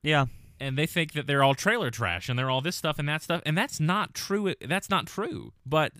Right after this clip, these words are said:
Speaker 2: you know, you'll see people and they fit that description. And then that's confirmation bias for these people.
Speaker 1: Yeah.
Speaker 2: And, you know, it's kind of a tough question because, you know, those are the guys that are paying the money for the ticket.
Speaker 1: Yeah.
Speaker 2: They're showing up, so you can't, you know, you don't do anything about it, but it's kinda like, man,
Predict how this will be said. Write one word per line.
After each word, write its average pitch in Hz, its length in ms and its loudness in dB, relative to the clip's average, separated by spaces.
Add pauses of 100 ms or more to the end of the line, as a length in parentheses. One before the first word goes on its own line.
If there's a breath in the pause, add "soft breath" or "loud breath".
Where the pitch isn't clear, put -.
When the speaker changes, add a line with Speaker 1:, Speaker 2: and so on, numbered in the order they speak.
(120)
Speaker 2:
you 165 100 -4
know, 165 120 2
you'll 196 180 2
see 254 240 0
people 226 440 -4
and 151 220 -2
they 185 240 0
fit - 380 -4
that 170 200 2
description. 113 680 -2 (160)
And 156 160 -6
then 156 280 -6
that's 185 340 2
confirmation 185 640 2
bias 175 320 4
for 107 100 -4
these 87 160 -10
people. - 380 -14 (280)
Speaker 1:
Yeah. 104 220 4 (280)
Speaker 2:
And, 135 300 -4
you 170 80 -4
know, 165 160 0
it's 156 120 -6
kind 226 200 -2
of 196 80 0
a 170 60 2
tough 180 260 -2
question 185 300 0
because, 156 280 0
you 135 80 2
know, 131 100 4
those 143 220 4
are 214 40 -4
the 180 80 -4
guys 160 260 0
that 151 140 0
are 127 60 0
paying 160 340 0
the 139 80 2
money 170 220 2
for 147 120 -4
the 120 80 -2
ticket. - 400 -8 (140)
Speaker 1:
Yeah. 160 180 0 (100)
Speaker 2:
They're 165 220 2
showing 127 420 4
up, 107 200 0 (120)
so 151 340 -2 (220)
you 127 180 -6
can't, 175 240 -2
you 135 100 0
know, 151 180 0
you 127 160 -2
don't 131 160 -2
do 127 120 2
anything 135 260 2
about 120 280 2
it, 123 220 -6
but 120 160 -2
it's 147 140 -4
kinda 185 220 -4
like, 143 180 -2
man, 127 380 -4